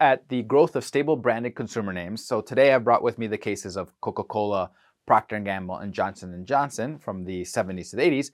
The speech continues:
we can see that they consistently grew above C P I and real earnings levels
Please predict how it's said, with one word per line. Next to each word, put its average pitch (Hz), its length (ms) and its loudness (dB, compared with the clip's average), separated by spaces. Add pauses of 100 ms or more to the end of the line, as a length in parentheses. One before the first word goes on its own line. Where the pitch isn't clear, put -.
(360)
we 170 160 -2
can 196 200 -2
see 233 580 -4
that 143 160 -2
they 135 100 -2
consistently 165 680 -4
grew 139 320 -6
above 117 480 4
C - 200 -6
P 113 200 -2
I 104 260 4 (300)
and 190 320 4
real 143 240 4
earnings 117 320 -2
levels 117 440 0